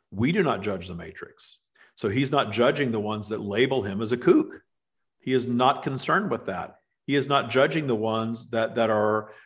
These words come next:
labeling him as demonic or, or, or silly or any of those things. So that keeps him connected to the matrix because there's no, there's no turn off in any of that. There's no turning away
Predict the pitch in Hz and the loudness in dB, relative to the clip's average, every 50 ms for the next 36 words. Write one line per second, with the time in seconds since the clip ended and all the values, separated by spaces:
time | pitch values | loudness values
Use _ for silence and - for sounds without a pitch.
0 | _ _ - 104 104 120 123 131 135 131 127 120 117 107 117 113 107 113 107 101 | _ _ -12 -2 2 4 4 4 4 2 2 0 0 -2 -4 -4 -4 -4 -6 -4
1 | 98 113 107 117 147 - - - 82 - - 117 117 110 104 - 107 107 101 104 | -4 -2 0 2 2 0 0 -2 -8 -12 -8 -6 -4 -4 -4 -2 -2 0 0 0
2 | 104 104 107 107 104 - - - - 170 170 131 107 107 104 107 120 139 185 320 | 0 0 -2 -2 -2 -2 0 2 2 4 4 2 2 0 0 -2 -2 -2 -2 -2
3 | 302 147 113 98 92 90 - - - - 87 82 82 - - - - - - _ | -4 -4 -4 -4 -6 -6 -8 -10 -10 -10 -12 -14 -16 -14 -14 -14 -14 -14 -16 _
4 | _ _ _ _ _ - - 117 104 131 139 143 - - - - - - 180 233 | _ _ _ _ _ -6 -6 0 2 2 2 2 0 -6 -14 -14 -8 -6 -6 -4
5 | - - - 151 131 120 - - - 101 104 113 135 180 175 - - - 120 - | -4 -2 0 0 0 0 -2 -4 -4 -2 0 0 0 0 -2 -4 -8 -8 -8 -6
6 | - 117 101 95 101 117 160 - - - 104 101 - - - 104 - - - 117 | -6 -6 -6 -4 -2 -2 -2 -2 -2 -6 -8 -8 -10 -10 -10 -10 -10 -4 -4 -4
7 | 107 98 107 117 110 107 101 107 117 113 120 123 123 123 123 120 123 123 - - | -4 -2 -2 -2 -2 -2 -4 -6 -2 0 2 4 4 4 4 2 0 -2 -8 -20
8 | _ _ _ _ - 123 117 110 117 131 131 127 123 127 - - - 147 - - | _ _ _ _ -4 -2 -2 -2 0 2 2 2 0 -2 -4 -4 -4 -4 -2 0
9 | 147 160 165 143 113 101 101 101 - 107 101 101 104 104 104 101 101 101 101 101 | 0 0 2 2 0 0 -2 -6 -8 -10 -8 -6 -6 -6 -6 -6 -6 -8 -8 -6
10 | 101 101 101 104 - 110 104 98 117 120 120 120 - - 131 123 123 120 120 113 | -4 -4 -6 -6 -6 -8 -8 -6 -6 -6 -6 -6 -6 -6 -6 -6 -6 -8 -6 -6
11 | 110 107 101 110 120 135 131 120 110 107 104 104 98 - | -6 -4 -2 0 0 2 2 0 -2 -4 -8 -10 -12 -14